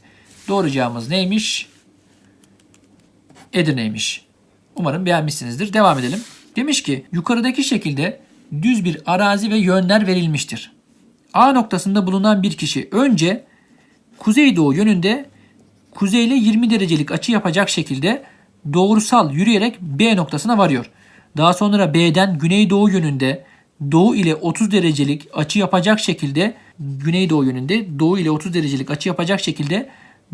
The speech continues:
doğrusal yürüyerek C noktasına varıyor. C noktasından doğrusal olarak yürüyüp A noktasına dönüyor. Tamam.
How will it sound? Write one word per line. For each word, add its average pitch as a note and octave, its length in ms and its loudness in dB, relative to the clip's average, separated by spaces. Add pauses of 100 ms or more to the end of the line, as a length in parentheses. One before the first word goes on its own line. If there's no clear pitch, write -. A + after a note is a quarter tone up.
doğrusal G#3+ 580 4
yürüyerek A3 540 0
C G#3 220 4
noktasına D#3+ 460 -2
varıyor. C#3 300 0 (300)
C F3 260 4
noktasından G3+ 720 -2 (500)
doğrusal G#3+ 540 4
olarak F#3+ 500 0
yürüyüp G#3+ 360 2 (120)
A A#3 200 8
noktasına G3+ 500 0
dönüyor. D3 400 2 (180)
Tamam. F#3+ 360 -2